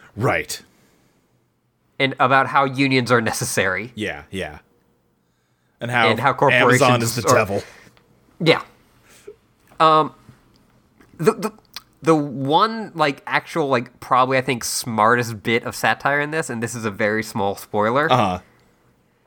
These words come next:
Speaker 2: is, like, so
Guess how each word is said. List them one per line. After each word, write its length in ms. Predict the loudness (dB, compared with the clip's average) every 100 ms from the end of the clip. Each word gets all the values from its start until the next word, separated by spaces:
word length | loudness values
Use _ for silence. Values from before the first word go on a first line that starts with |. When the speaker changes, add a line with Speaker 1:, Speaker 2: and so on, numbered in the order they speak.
| _ _ -2
Speaker 2:
is, 1040 | 2 2 2 -2 -4 -8 -12 -12 -14 -14 -18 _ _ _ _ 0
like, 200 | 0 -2 -20 -20 _ _ _ _ _ -6
so 480 | 0 2 2 0